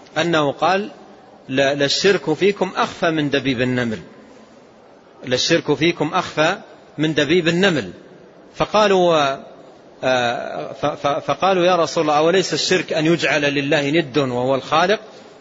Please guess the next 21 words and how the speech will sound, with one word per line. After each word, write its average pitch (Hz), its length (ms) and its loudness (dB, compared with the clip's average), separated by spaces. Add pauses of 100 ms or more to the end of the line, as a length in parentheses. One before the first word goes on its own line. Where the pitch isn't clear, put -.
(320)
قال: 185 220 4
"للشرك 165 680 0
فيكم 156 400 -2
أخفى 170 340 -2
من 143 200 0
دبيب 151 360 4
النمل، 185 500 2 (560)
ألا 175 240 2
أدلكم 160 580 2
على 147 240 0
شيء 165 340 -2
إذا 143 240 0
فعلتموه 143 680 0 (520)
أذهب 165 360 2
الله 147 400 0
عنكم 147 400 -2
قليل 175 420 2
الشرك 190 360 0
وكثيره؟" 170 640 0
قالوا: 147 340 0
"بلى". 175 320 2